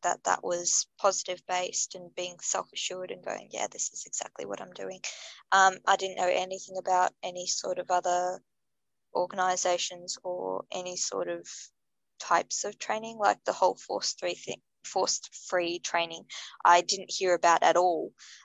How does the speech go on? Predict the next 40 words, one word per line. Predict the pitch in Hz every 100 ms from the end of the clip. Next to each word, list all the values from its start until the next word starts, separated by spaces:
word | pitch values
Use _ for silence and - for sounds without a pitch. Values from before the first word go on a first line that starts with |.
| _
um, | 175 170 170
for | - - 170 165 _ _ _
quite | - - 175 -
some | - 175 165
time. | - 175 180 170 185 _ _
Um, | - 175 175 175 180 _ -
and | 185 175
once | 196 190 - -
I, | 165 - -
once | 190 -
I | 160
did | - 294
find | - 175 175 -
it, | 104
I | 101
was | 202
like, | - 220 -
"Gee, | - 427 269 165 359
you | 214
know, | 196
this | 202 -
is, | 208 - - _ _ _ _ _ _ _ _ -
this | 214 -
is, | 202 190 - - - _ _ _ -
this | 208 -
is | - -
interesting. | 233 - 240 - 170 170 -
It's | 175 - -
new. | 190 208 175 208 240
It's | 190 - - - - _
very | 190 175 160
radical | 160 185 208 - 175 175
to | 170
what | 175 175 -
my | 170 165
thinking | - 175 - -
is | 175 170
at | -
the | 185
moment, | 165 175 202 190 196